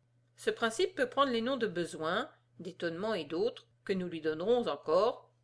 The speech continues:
mais il est toujours le même, car nous sommes toujours mus par le plaisir ou par la douleur, dans tout ce que le besoin ou l'étonnement nous fait faire. En effet, nos premières idées ne sont que peine ou plaisir.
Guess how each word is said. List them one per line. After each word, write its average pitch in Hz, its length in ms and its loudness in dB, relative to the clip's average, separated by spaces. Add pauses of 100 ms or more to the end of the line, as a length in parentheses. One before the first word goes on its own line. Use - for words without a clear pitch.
(180)
mais 220 140 2
il 302 140 2
est 330 60 0
toujours 320 340 2
le 254 80 2
même, 147 380 -2 (300)
car 214 120 4
nous 226 120 0
sommes 226 240 0
toujours 240 260 2
mus 226 220 0
par 170 160 2
le 175 100 0
plaisir 208 460 2
ou - 20 -6
par 151 220 -6
la 147 100 -4
douleur, 220 480 0 (320)
dans 180 100 -2
tout 254 180 -6
ce 226 120 -4
que 196 160 -2
le 165 140 0
besoin 180 640 -2
ou 220 80 -4
l'étonnement 190 500 0
nous 254 100 0
fait 175 200 -2
faire. 131 420 -6 (540)
En 240 140 2
effet, 254 280 0
nos 269 80 2
premières 202 380 0
idées 220 240 2
ne 262 100 0
sont 233 180 -4
que 196 120 -4
peine 214 400 2
ou 208 40 -8
plaisir. 160 540 -4